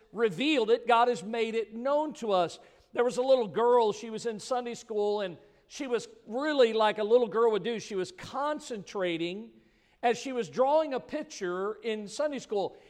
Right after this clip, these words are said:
And her teacher asked her in Sunday school, she said, "What are you drawing there?" And the little girl looked up at her teacher and she said, "Well, I'm drawing a picture of God."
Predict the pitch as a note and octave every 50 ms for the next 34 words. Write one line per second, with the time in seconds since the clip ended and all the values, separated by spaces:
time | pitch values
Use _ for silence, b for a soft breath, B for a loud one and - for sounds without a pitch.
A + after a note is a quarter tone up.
0 | B B - C#4 C#4 C4 B3+ - E4 E4+ E4+ E4+ - E4 D#4 C#4+ C4+ C4 C#4 C4+
1 | - - B3 A3+ A3 G#3+ - - D4+ D#4 D#4+ C#4 - - A#3+ A3+ A3 G#3+ G#3+ -
2 | - C4 - - C4+ B3+ A3+ G3+ G3 C4 D4+ D#4+ E4 D#4+ E4 D#4+ A3 A#3 D4 D4
3 | D#4 E4+ E4+ E4 C4+ G#3 F#3 D#3 D#3 C3 A2 G2 - _ _ _ _ _ _ _
4 | _ _ b b b b b b - C4+ C4+ C4+ C#4+ C#4 C4+ C4 A3 F3+ A#3 A#3+
5 | B3+ B3 B3 A#3 A#3 A#3 A#3 B3 A#3 A3+ A#3 A#3+ A#3 A3+ G#3+ G3+ F#3+ - - B3+
6 | A#3+ B3 - - C#4 C4 A#3 G#3+ - - C4 B3+ - C4 A#3+ G#3+ A#3 B3 C#4 E4
7 | F4 B3+ D4 D4 C#4 B3+ A#3 A3 G#3+ G3+ - - C4+ D#4 - - - A#3 G#3 G#3
8 | G#3 F3 C#3 B2+ F3+ A3 B3 D4+ E4 C4 - - -